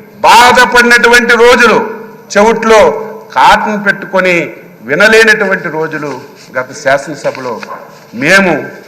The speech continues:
ప్రత్యక్షంగా చూశాం, అధ్యక్ష. ఈరోజు తెలంగాణ ఉద్యమం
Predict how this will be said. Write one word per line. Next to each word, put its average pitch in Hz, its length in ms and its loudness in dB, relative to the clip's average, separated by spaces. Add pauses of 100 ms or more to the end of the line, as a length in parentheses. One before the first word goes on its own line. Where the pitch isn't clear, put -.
ప్రత్యక్షంగా 165 680 -8 (120)
చూశాం, 139 420 -10
అధ్యక్ష. 101 300 -18 (1120)
ఈరోజు 240 380 4 (520)
తెలంగాణ 240 480 4 (200)
ఉద్యమం 247 360 2